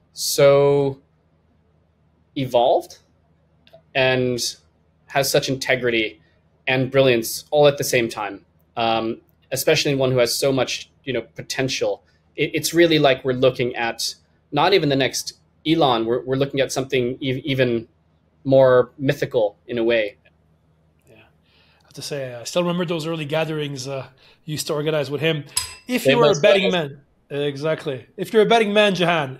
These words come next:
Speaker 2: uh, who do you think is Satoshi? A man, a woman, and, or, or, or whatever, and where, where is he or she from?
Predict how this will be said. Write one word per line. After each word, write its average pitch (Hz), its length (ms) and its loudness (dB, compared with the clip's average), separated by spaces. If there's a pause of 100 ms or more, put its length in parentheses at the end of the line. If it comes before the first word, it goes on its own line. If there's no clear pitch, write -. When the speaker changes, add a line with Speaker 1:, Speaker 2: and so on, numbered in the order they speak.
Speaker 2:
uh, 147 220 -2
who 247 260 -4
do 240 80 -4
you - 60 -6
think 190 200 -4
is 180 140 -4
Satoshi? 160 600 -6
A 143 40 -10
man, 180 260 0
a 180 60 -2
woman, 196 440 0
and, 165 120 -10
or, 156 60 -10
or, 160 460 -4
or 147 180 -10 (200)
whatever, 165 320 -2
and 160 200 -4 (200)
where, 208 340 4 (380)
where 202 160 4
is 202 240 0
he 202 100 -2
or 175 120 2
she - 180 -8
from? 139 280 -6